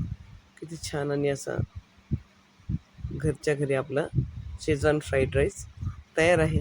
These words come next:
आणि अजून थोडासा ॲडजस्ट होऊ शकतो, त्यामुळे मी अजून थोडा त्याच्यामध्ये टाकून घेणार आहोत व छान अशी परतवून घेणार आहोत.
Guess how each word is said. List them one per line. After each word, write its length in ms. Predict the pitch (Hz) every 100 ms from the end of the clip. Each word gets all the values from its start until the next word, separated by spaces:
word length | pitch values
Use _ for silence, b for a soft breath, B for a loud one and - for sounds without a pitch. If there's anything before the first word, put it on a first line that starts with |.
| - - - - - - - - - - - - - - _ _ - - _ _ _ _ _
आणि 220 | - 143 139
अजून 280 | 135 156 -
थोडासा 300 | 156 147 127
ॲडजस्ट 380 | 127 131 139 147
होऊ 80 | 156
शकतो, 280 | 151 -
त्यामुळे 340 | 135 135 131 131
मी 80 | 131
अजून 240 | 127 160 160
थोडा 160 | 151
त्याच्यामध्ये 400 | 147 - 143 139 143
टाकून 300 | 127 - 151
घेणार 280 | 143 143
आहोत 640 | 139 143 - - - - -
व 40 | 156
छान 280 | - 175 180
अशी 180 | 170 -
परतवून 520 | - 143 - 147 160
घेणार 300 | 156 147 143
आहोत. 160 | 143